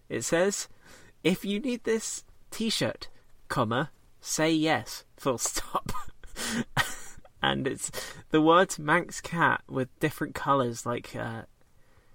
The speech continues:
trailing down, and then cut out of the blocks of colour is the silhouette of a Manx cat. And, uh, yes, I had, I had that recommended by Reddit because I've shown interest in animals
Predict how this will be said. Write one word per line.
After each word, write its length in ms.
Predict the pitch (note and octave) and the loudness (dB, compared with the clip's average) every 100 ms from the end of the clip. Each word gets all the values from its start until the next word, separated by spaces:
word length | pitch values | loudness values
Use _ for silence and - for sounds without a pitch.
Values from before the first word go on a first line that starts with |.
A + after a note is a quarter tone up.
| - - - - | -20 -20 -20 -8
trailing 540 | - D#3+ D3 C3+ C3 | -2 2 4 4 2
down, 420 | C3 C3+ B2 A#2 - | 4 4 2 -2 -2
and 200 | B2 B2 | -2 0
then 340 | A#2+ A#2+ A#2 - - | 0 -2 -4 -8 -14
cut 280 | - - D3 | -8 0 2
out 260 | D3+ C#3+ B2+ | 4 2 0
of 240 | C3 C3 - | -4 -6 -2
the 160 | B2+ B2 - | -2 -2 0
blocks 520 | C#3 C3+ - - - | 2 2 -2 -6 -4
of 180 | B2 - | -4 -6
colour 520 | - A#2+ B2 A2 - - - | -4 -2 -2 -4 -8 -10 -4
is 400 | B2 A2 - - - | -4 -4 -10 -14 -12
the 200 | B2 B2 - | -10 -10 -12
silhouette 720 | - - B2+ B2+ B2 B2 - - | -10 -6 -2 0 2 2 -2 -6
of 180 | C3 B2+ | -4 -2
a 80 | B2+ | -2
Manx 400 | B2 A2+ - - | 0 -2 -4 -6
cat. 460 | - C3+ B2 - - - - - - - | 0 0 -2 -10 -14 -16 -20 -20 -20 -6
And, 320 | C3 C#3+ D3+ C3+ | -2 0 0 0
uh, 340 | B2 C3 A#2+ | 0 0 0
yes, 360 | - C#3+ A2 - | 2 2 0 0
I 120 | C3 | 0
had, 360 | B2+ C3 C3+ - - - - | 2 2 0 -4 -16 -20 -4
I 60 | C3+ | -4
had 340 | A#2+ D3+ C#3+ - | 0 0 0 -2
that 180 | C#3 | -2
recommended 960 | C#3 C3+ C3+ - C3+ C3 C3+ B2+ B2 B2+ | 2 0 0 -2 0 0 0 -2 -4 -2
by 180 | B2+ B2 | 0 2
Reddit 460 | B2 B2 B2 A#2 - - - - C3+ | 0 -2 -4 -8 -10 -20 -20 -12 0
because 420 | C3+ - C#3+ C3 - | 0 2 -2 -2 0
I've 180 | B2+ C3 | 0 0
shown 360 | - C3 B2+ | -2 -2 -2
interest 580 | - C3+ - B2+ A#2 - | -2 -4 -4 -10 -10 -6
in 220 | B2 B2 | -6 -4
animals 500 | - B2 B2 B2 A#2+ | -4 -2 -2 -4 -6